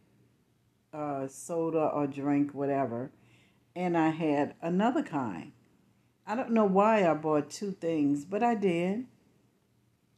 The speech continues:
And when she came, I just handed it to her.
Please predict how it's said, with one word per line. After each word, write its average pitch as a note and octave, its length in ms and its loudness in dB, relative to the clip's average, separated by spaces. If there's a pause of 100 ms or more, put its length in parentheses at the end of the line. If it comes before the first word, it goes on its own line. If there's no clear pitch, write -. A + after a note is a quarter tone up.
(360)
And G3+ 160 -6
when G#3+ 140 2
she G#3 220 -6
came, C4+ 420 2
I B3 160 4
just B3 320 0
handed C4 480 2
it D#3 200 0
to C3+ 240 -6
her. - 100 -10